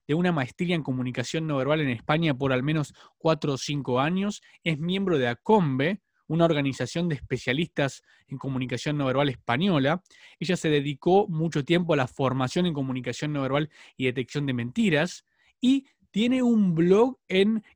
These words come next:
España, en un diario online, en el que hace creo que cinco años se dedica a divulgar constantemente y de manera precisa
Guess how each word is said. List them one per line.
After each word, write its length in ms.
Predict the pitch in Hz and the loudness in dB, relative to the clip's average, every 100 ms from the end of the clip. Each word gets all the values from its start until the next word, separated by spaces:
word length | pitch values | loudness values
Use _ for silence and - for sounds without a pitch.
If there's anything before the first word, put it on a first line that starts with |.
| - | -12
España, 840 | 131 - 202 220 165 135 156 185 _ _ _ _ | -12 -4 0 4 4 4 2 -2 _ _ _ _
en 100 | 151 | -2
un 180 | 147 151 | 0 0
diario 440 | 143 175 170 147 | 2 2 4 2
online, 640 | 131 127 127 208 185 170 170 _ | 2 0 2 4 4 2 -2 _
en 100 | - | -4
el 140 | 151 151 | -2 0
que 80 | 160 | -2
hace 240 | - 151 | -2 -4
creo 200 | - 226 | 0 0
que 120 | 165 | 0
cinco 480 | 139 - 233 247 196 | -6 -2 0 2 2
años 460 | 208 226 233 226 - - - | 2 2 0 -2 -8 -20 -16
se 140 | - | -2
dedica 500 | 156 175 220 240 208 | 0 0 0 2 2
a 60 | 180 | 2
divulgar 680 | 156 151 143 147 165 208 226 | 2 2 2 2 2 2 0
constantemente 1160 | 165 143 139 - 220 240 214 170 190 214 196 233 | -6 -6 -4 0 2 2 2 2 2 0 2 0
y 180 | 208 | 2
de 120 | 151 143 | 0 0
manera 380 | 143 170 185 - - _ - | 0 0 0 -2 -14 _ -4
precisa 840 | 139 131 - 233 185 - 113 | -2 -2 -2 -2 -2 -4 -4